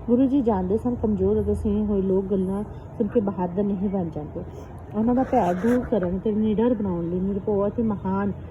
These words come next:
ਅਗਵਾਈ ਦੀ ਲੋੜ ਹੈ। ਗੁਰੂ ਜੀ ਨੇ ਉਸ ਅਗਵਾਈ ਲਈ ਆਪਣੇ ਆਪ ਨੂੰ ਹਾਜ਼ਰ ਕੀਤਾ, ਜਿਸ ਦੀ ਬੜੋਤਰਾ ਸਾਹਿਬਜ਼ਾਦੇ ਗੋਬਿੰਦ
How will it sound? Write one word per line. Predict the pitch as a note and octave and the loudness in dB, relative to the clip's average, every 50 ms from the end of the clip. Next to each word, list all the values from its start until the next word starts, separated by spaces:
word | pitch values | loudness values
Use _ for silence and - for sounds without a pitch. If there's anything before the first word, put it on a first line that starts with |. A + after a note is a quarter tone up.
| - - - - - G#3+ | -12 -12 -10 -6 -4 -2
ਅਗਵਾਈ | G#3 G#3 G#3 G#3 G#3+ | 0 2 4 4 4
ਦੀ | G3+ A#3+ A3+ | 4 4 4
ਲੋੜ | G#3+ F#3+ E3+ E3+ E3 D#3+ | 4 4 4 4 2 0
ਹੈ। | E3 E3+ | -2 -6
ਗੁਰੂ | F3 - - G3 F#3+ G#3+ | -6 -4 -4 -2 0 0
ਜੀ | G3+ F3+ G#3+ A3 A3 A3 | 0 2 2 2 2 2
ਨੇ | G#3+ G#3 G#3+ - - | 0 0 -2 -4 -6
ਉਸ | G#3+ - - | -6 -4 -2
ਅਗਵਾਈ | A3 G3 F3+ F3 F3+ F3+ F#3 | -2 -2 -2 -2 -2 0 0
ਲਈ | G3 G3+ A3 - - | 0 -2 -2 -4 -6
ਆਪਣੇ | - - - A#3 A#3+ A3+ | -8 -4 -2 0 0 0
ਆਪ | G3 F3 E3 - | 0 -2 -6 -4
ਨੂੰ | F3+ F#3 G3+ A3+ - - - - - - - - - | -4 -4 -4 -4 -6 -8 -14 -14 -14 -14 -10 -4 0
ਹਾਜ਼ਰ | G3+ G3 F#3 F3 F#3+ F3+ | 0 2 2 2 0 0
ਕੀਤਾ, | - - F#3 - - - G3+ A3+ A3+ - - - - | 0 -2 -4 -4 -4 -6 -6 -6 -6 -8 -12 -12 -6
ਜਿਸ | E3+ G#3 G3+ G3 | -2 0 0 0
ਦੀ | F3+ F3 A#3+ B3 A#3 - - G#3+ G3+ - - - - - - - - - - | 2 2 0 0 0 -2 -6 -8 -8 -8 -8 -12 -12 -12 -12 -12 -8 -4 -2
ਬੜੋਤਰਾ | G#3 G3+ F#3+ F3+ - F#3+ G3 G3 | 0 0 0 0 -2 -2 -2 -2
ਸਾਹਿਬਜ਼ਾਦੇ | F#3+ - - G#3+ A3 G#3+ G3 A3 G3 F3+ G#3 G#3+ | -2 -2 -2 0 0 0 0 0 0 0 -2 -2
ਗੋਬਿੰਦ | F#3 G3 G3+ G3+ F3 E3+ G3+ G3+ G3 F3+ | -2 0 0 0 0 2 0 0 0 -2